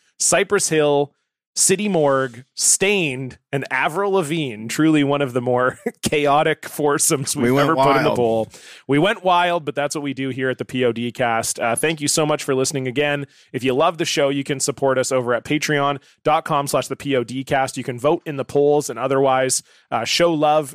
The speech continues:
Speaker 1: to your favorite episodes over on our Twitter at twitter dot com slash the P O D underscore cast. And, uh, yeah, we hope you have a great holiday season, a happy and healthy new year, and we'll see you back here in twenty twenty-three.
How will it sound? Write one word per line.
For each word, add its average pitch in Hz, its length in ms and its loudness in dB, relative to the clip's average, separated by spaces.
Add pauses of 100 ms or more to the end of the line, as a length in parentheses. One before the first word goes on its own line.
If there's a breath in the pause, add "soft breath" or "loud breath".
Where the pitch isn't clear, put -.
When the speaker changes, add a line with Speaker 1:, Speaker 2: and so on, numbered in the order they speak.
Speaker 1:
to 127 100 -8
your 117 100 -4
favorite 131 340 0
episodes 123 600 0
over 131 280 0
on 123 140 -2
our 107 100 -6
Twitter 151 320 2
at 104 160 -4
twitter 131 220 -2
dot 127 200 0
com 127 220 -2
slash 120 260 -2
the - 100 -8
P 135 180 0
O 127 80 4
D 120 260 -4
underscore 208 600 0
cast. 107 560 -4 (520 soft breath)
And, 123 440 -2
uh, 131 140 4
yeah, 156 320 2
we 117 380 -4
hope 131 160 0
you 135 80 2
have 123 100 0
a 123 40 -4
great 131 360 -2 (140)
holiday 135 460 2
season, 165 760 0
a 113 160 0
happy 123 380 -4
and 117 80 -6
healthy 123 320 -2
new 127 120 -4
year, 170 220 0
and 143 140 0
we'll 104 100 -2
see - 200 -2
you 120 80 0
back 127 240 0
here 143 180 -2
in 135 100 -4
twenty 180 420 -4
twenty-three. 220 920 0